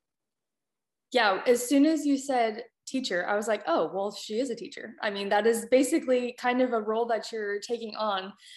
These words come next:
Um, so again, kind of going back to our little conversation before about how all of this is connected, even if we are not sure how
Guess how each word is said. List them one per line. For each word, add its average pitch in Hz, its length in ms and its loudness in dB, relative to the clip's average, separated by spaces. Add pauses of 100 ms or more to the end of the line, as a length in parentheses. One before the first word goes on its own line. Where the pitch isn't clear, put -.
(120)
Um, 220 120 2
so 233 160 2
again, 220 280 2
kind 214 160 -2
of 202 100 -4
going 208 220 0
back 196 260 -2
to 214 80 -8
our 180 320 -4
little 190 160 -4
conversation 185 600 -8
before 190 420 0
about 180 220 0
how 170 300 0
all 190 360 -2
of 320 60 -10
this 370 220 -6
is 392 140 -4
connected, 339 680 -2
even 226 240 -2
if 214 100 -6
we 196 120 -6
are 175 80 -2
not 196 280 -4
sure 302 300 -2
how 220 460 0